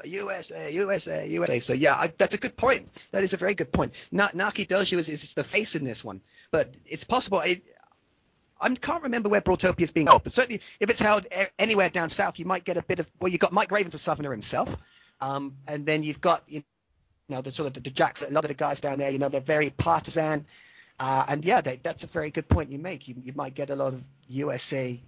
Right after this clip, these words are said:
U S A chants. One more thing, Elliot, before we move on, 'cause we're kind of dragging this out. Uh, one more thing I wanna mention quickly. Have you noticed that both camps have been very, very quiet for s-, arguably the biggest match in U C W history? Both camps have been very, very quiet.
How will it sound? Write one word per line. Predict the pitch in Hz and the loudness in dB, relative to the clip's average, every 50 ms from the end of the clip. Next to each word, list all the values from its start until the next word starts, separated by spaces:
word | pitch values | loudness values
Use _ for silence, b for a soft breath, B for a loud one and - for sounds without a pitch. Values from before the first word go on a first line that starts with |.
| - _ 131 127 127 127 _ _ _ _ _ _ _ _ _ | -20 _ -10 -10 -10 -10 _ _ _ _ _ _ _ _ _
U | 135 127 | -8 -8
S | - - 131 | -6 -6 -4
A | 127 143 | -6 -4
chants. | 139 - 151 117 98 - - - _ | -4 -4 -4 -4 -4 -8 -12 -18 _
One | - 190 202 | 2 4 6
more | 202 196 | 6 4
thing, | 185 - 190 175 156 - | 4 4 0 0 -2 -2
Elliot, | - 156 165 165 160 | 0 0 0 0 0
before | 147 - 185 | 0 0 0
we | 170 160 | 0 0
move | 160 160 156 135 | 0 0 0 2
on, | 151 131 139 147 | 0 0 0 -2
'cause | - 147 127 - | -6 -8 -8 -8
we're | - 113 113 113 | -12 -12 -10 -6
kind | - 139 131 | -4 -4 -4
of | 120 135 - - _ _ - | -4 -6 -10 -18 _ _ -2
dragging | 139 123 123 135 123 | -2 0 0 -2 -4
this | 117 110 - | -4 -2 -2
out. | 127 104 B B B B B B | -2 -2 B B B B B B
Uh, | - 131 131 131 | 4 6 6 6
one | - 180 180 | 6 4 4
more | 170 160 | 2 2
thing | - 180 165 | 2 2 4
I | |
wanna | 156 156 151 | 4 4 2
mention | 165 151 151 143 | 2 0 -2 -2
quickly. | - 196 180 - 165 139 131 B B B B B | 0 0 0 0 -2 -4 -4 B B B B B
Have | - 190 202 202 254 | 2 2 2 4 2
you | 240 240 | 0 2
noticed | 233 233 233 233 - - 175 143 - - - - | 2 0 0 -2 -2 -4 -6 -8 -8 -8 -4 -4
that | 147 127 - - _ | -4 -4 -4 -4 _
both | 160 175 202 - - | 0 0 0 -2 -4
camps | - 196 180 156 - - | -6 -6 -6 -6 -8 -14
have | 131 | -12
been | 139 135 127 131 135 | -10 -10 -10 -10 -4
very, | 147 180 196 208 208 208 214 202 | -2 -2 -2 -2 -4 -6 -8 -10
very | 180 - 190 185 185 185 175 - _ _ _ _ _ _ _ _ _ _ _ _ _ - - | -8 -6 -4 -4 -4 -4 -8 -12 _ _ _ _ _ _ _ _ _ _ _ _ _ -8 -4
quiet | - 170 170 196 180 - - - _ | -2 0 0 0 0 -2 -4 -8 _
for | - | -6
s-, | 147 - - - - | -6 -6 -6 -8 -2
arguably | - 180 220 233 - 196 196 190 180 | 0 2 2 2 0 -2 -2 0 -2
the | 175 | 0
biggest | 147 - 185 170 160 - | 0 0 0 0 0 -2
match | 185 180 151 - - | -2 -4 -4 -4 -6
in | 156 | -6
U | 156 143 | -4 -4
C | - 143 | 0 0
W | 151 143 139 131 | 0 0 0 0
history? | 151 165 - - 95 b b b b | 0 -2 -4 -4 -10 b b b b
Both | - 175 185 - | 2 2 2 2
camps | 214 202 180 - | -2 -2 -2 -2
have | - | -4
been | 147 139 | -4 0
very, | 147 160 165 165 151 | 2 2 2 2 0
very | 147 151 139 131 131 | 0 0 -2 -2 -2
quiet. | 139 - 156 139 143 143 113 98 | -2 0 2 2 2 2 2 0